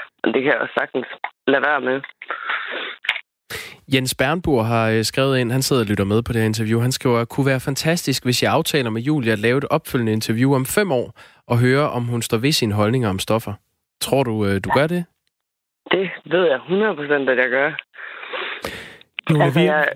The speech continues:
Speaker 3: vi
Speaker 1: ja.
Speaker 3: har kontrakt på at lave den her radiostation i otte år, så vi kan jo sagtens lave noget om fem år. Det bliver den toogtyvende juni tyve femogtyve klokken syv syvogtyve om morgenen.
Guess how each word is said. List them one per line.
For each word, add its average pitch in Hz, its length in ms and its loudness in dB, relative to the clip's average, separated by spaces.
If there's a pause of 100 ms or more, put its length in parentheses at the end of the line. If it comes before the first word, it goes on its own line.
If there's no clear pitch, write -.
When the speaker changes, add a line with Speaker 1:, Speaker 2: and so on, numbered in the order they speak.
(120)
Speaker 3:
vi 160 80 -2
Speaker 1:
ja. 165 60 6
Speaker 3:
har 156 80 4
kontrakt 156 360 0
på 208 60 -2
at 180 60 2
lave 170 120 -2
den 175 140 -6
her 175 80 -2
radiostation 170 640 0
i 147 60 2
otte 170 220 2
år, 160 160 0
så 131 140 -8
vi 135 80 2
kan 135 80 2
jo 127 60 0
sagtens 180 280 0
lave 190 180 2
noget 185 220 4
om 175 80 0
fem 185 300 0
år. 151 140 0
Det 151 140 -6
bliver 165 160 2
den 147 180 0
toogtyvende 175 760 2 (220)
juni 156 380 2 (320)
tyve 175 420 4 (100)
femogtyve 139 720 0 (260)
klokken 139 320 0
syv 190 280 2 (160)
syvogtyve 147 720 0
om 131 60 0
morgenen. 123 440 2